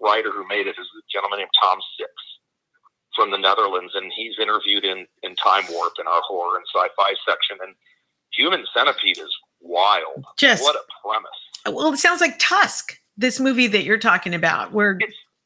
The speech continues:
Speaker 1: a little bit along those lines, but the greatest tagline, uh, for Human Centipede was "one hundred percent medically accurate,"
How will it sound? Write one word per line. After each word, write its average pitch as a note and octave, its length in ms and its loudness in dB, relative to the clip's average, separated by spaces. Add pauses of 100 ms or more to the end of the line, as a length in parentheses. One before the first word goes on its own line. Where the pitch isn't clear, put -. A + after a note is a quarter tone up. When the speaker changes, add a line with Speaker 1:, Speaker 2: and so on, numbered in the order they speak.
(220)
Speaker 1:
a F3+ 60 2
little F3 500 0
bit F#3+ 140 -2 (240)
along D#3+ 380 2
those C#3 220 -8
lines, C#3 380 -4
but - 120 -18 (260)
the - 80 -12 (100)
greatest C#3 320 -2 (180)
tagline, G#2 680 -4 (340)
uh, G2 280 0 (220)
for G#2 180 -4 (120)
Human A#2 300 -12
Centipede A2 340 -2
was F#2+ 180 0 (140)
"one A#2 160 -2
hundred B2 320 -2 (160)
percent A#2 380 -2 (100)
medically G#2 540 -4
accurate," - 560 -4